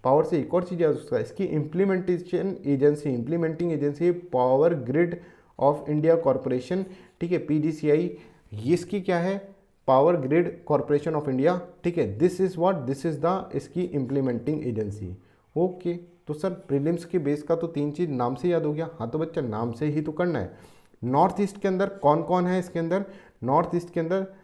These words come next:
कितने कंट्रीज होते हैं, पहले तो मेरे को ये बताओ, फिर मैं बताता हूँ इसके अंदर कौन कौन से हैं। जल्दी बताओ नॉर्थ ईस्ट के अंदर कितनी कंट्रीज हैं और नाम लिखकर बताओ जल्दी से फटाफट।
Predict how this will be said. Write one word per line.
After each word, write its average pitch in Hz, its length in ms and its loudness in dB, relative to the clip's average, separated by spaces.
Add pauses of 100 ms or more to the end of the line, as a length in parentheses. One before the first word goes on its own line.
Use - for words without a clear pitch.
(240)
कितने 202 280 0
कंट्रीज 156 340 0
होते 143 180 0
हैं, 156 100 2
पहले 131 180 0
तो 147 80 2
मेरे 127 120 -2
को 135 100 0
ये 120 60 2
बताओ, 139 320 0
फिर 156 120 -2
मैं 156 140 0
बताता 113 280 0
हूँ 139 80 -2
इसके 135 180 -8
अंदर 117 160 -4
कौन 107 200 -8
कौन 98 160 -6
से 87 140 -10
हैं। 95 140 -14 (340)
जल्दी 190 220 8
बताओ 202 220 6
नॉर्थ 175 300 2
ईस्ट 180 160 -4
के 175 60 -2
अंदर 170 140 0
कितनी 165 300 -4
कंट्रीज 143 400 -2
हैं 175 100 0 (340)
और 139 100 0
नाम 131 360 0
लिखकर 151 240 0
बताओ 151 300 2
जल्दी 131 240 0
से 151 140 -2
फटाफट। - 680 -2